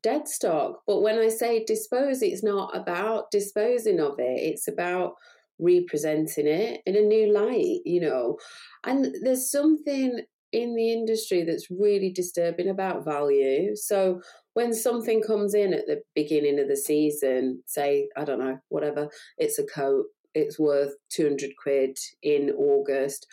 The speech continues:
By the end of December in the sales, you're trying to flog it for, like, thirty quid. How can a product that a team have worked really hard to create devalue itself so much?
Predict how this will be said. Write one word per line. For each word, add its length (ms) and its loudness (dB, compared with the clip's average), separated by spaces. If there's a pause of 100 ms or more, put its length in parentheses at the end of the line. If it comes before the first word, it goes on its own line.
(420)
By 640 2 (140)
the 200 -2
end 360 2
of 160 0
December 560 0
in 140 4
the 100 4
sales, 400 -2
you're 120 -2
trying 200 -4
to 80 0
flog 260 -6
it 280 -2 (220)
for, 160 -2
like, 440 -2
thirty 440 -4
quid. 300 -2
How 220 -4
can 420 0
a 160 -4
product 580 -2 (340)
that 120 -2
a 140 -6
team 640 2 (200)
have 140 -4
worked 360 0
really 440 2
hard 420 -2
to 180 -6
create 540 0 (580)
devalue 540 2
itself 380 -4
so 420 0
much? 680 -2